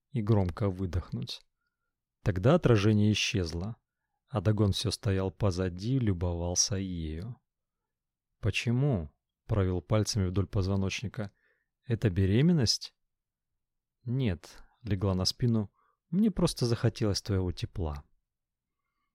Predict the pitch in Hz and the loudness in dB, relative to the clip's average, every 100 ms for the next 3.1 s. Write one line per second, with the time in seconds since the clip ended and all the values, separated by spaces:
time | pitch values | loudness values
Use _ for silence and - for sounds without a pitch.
0 | _ _ _ - 101 98 170 156 - 117 | _ _ _ -4 0 4 6 6 4 2
1 | 101 98 107 143 135 - 123 110 107 - | 2 2 2 2 0 2 2 4 2 2
2 | 107 107 95 101 95 90 82 92 110 127 | 2 2 0 0 0 0 -4 -2 -2 -2